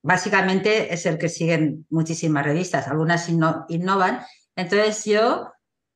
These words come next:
apostaría por esa deconstrucción de los artículos, esa interoperabilidad entre las distintas partes y en los datos, fijándonos en los datos sobre todo.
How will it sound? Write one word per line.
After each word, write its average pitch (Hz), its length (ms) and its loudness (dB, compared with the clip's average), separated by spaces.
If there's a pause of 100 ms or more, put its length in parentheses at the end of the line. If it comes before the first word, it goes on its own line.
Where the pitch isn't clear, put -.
(340)
apostaría 190 960 0
por 190 180 4
esa 214 260 2
deconstrucción 202 1040 -2
de 170 180 0
los 165 180 0
artículos, 208 800 -2 (720)
esa 196 420 4
interoperabilidad 175 1080 2
entre 180 280 -2
las 170 180 2
distintas 156 480 -4
partes 226 680 -2 (420)
y 196 200 2
en 170 320 2
los 165 200 0
datos, 190 440 0
fijándonos 175 560 -2
en 165 80 -2
los 156 160 0
datos 240 320 0
sobre 160 240 -2
todo. 185 380 -2